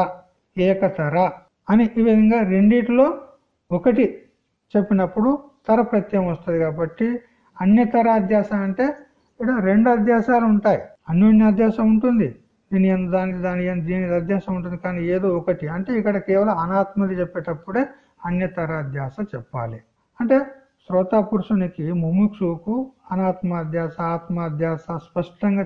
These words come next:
చెప్పడానికి ఏదో ఒకటి చెప్పాలి. ఆ ఒకటి చెప్పితే అన్యతర అధ్యాస అనబడుతుంది. ఇక అన్యోన్య అధ్యాస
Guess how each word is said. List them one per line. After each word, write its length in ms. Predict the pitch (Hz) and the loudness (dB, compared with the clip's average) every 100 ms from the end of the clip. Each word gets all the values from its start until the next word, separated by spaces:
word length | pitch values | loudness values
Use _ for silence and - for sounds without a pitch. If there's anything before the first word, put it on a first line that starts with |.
| 196 | -6
చెప్పడానికి 640 | 151 180 180 175 175 233 226 190 | -4 0 0 -2 -6 -4 0 2
ఏదో 140 | 202 202 190 | 4 2 2
ఒకటి 280 | 196 233 285 - _ _ _ - | -2 -2 -4 -8 _ _ _ -6
చెప్పాలి. 440 | 196 - 165 147 151 170 | -6 -2 -2 -2 -4 -4
ఆ 20 | 196 196 | -2 0
ఒకటి 220 | 190 220 233 208 | 0 0 0 0
చెప్పితే 300 | - 185 262 208 | -2 -2 -2 0
అన్యతర 380 | 185 185 180 170 160 | -2 -2 -4 -4 -4
అధ్యాస 260 | 147 156 156 151 | -4 -4 -4 -6
అనబడుతుంది. 680 | 139 139 135 143 135 147 139 _ _ _ _ _ 269 _ _ _ _ _ _ _ _ _ _ - | -6 -6 -8 -8 -8 -8 -10 _ _ _ _ _ _ _ _ _ _ _ _ _ _ _ _ -6
ఇక 140 | 226 202 185 | -4 0 4
అన్యోన్య 440 | 220 226 214 196 | 4 6 4 2
అధ్యాస 300 | 170 180 | 0 0